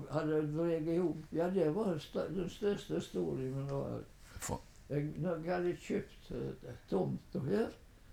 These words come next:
Speaker 1: så plutselig jeg grov ut i runde. Og her var nå, sjøen gikk like opp i, og den kjøyla gikk like opp i kanten der nesten.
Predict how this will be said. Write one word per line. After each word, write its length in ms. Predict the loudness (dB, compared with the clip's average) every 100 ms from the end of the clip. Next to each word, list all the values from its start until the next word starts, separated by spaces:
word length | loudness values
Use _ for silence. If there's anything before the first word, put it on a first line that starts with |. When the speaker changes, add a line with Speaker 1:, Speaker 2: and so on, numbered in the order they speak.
| -18 -18 -18
Speaker 1:
så 160 | -4 -2
plutselig 420 | 0 0 0 0
jeg 180 | 0 2
grov 320 | 2 2 2
ut 480 | 4 2 0 -6 -18 -12 -8 -2
i 180 | 0 0 -4 -10 -6
runde. 420 | -4 -2 -4 -6 -10 -16 -20 -20 -20 -8
Og 160 | -2 0 0 2
her 220 | 2 4
var 180 | 2 2
nå, 100 | 0 -2 -4 -8 -10 -10 -10
sjøen 520 | -10 -6 0 2 2
gikk 180 | 0 0
like 280 | -2 0 0
opp 200 | 0 0
i, 100 | 2
og 240 | 2 2 2 2
den 160 | 0 0
kjøyla 480 | 2 4 4 2 2
gikk 200 | 0 -2
like 320 | -2 -2 -2
opp 120 | -2
i 80 | 0
kanten 440 | 2 2 0 -6
der 160 | -4 -2
nesten. 440 | -2 -4 -6 -6